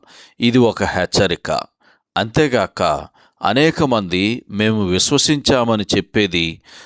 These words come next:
వాస్తవం కాదని రుజువుపరచబడుచున్నందున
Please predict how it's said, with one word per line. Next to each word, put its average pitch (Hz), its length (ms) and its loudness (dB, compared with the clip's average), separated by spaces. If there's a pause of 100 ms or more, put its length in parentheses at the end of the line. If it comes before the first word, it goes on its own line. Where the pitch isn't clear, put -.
(180)
వాస్తవం 131 600 2
కాదని 98 680 -2 (200)
రుజువుపరచబడుచున్నందున 101 1700 -2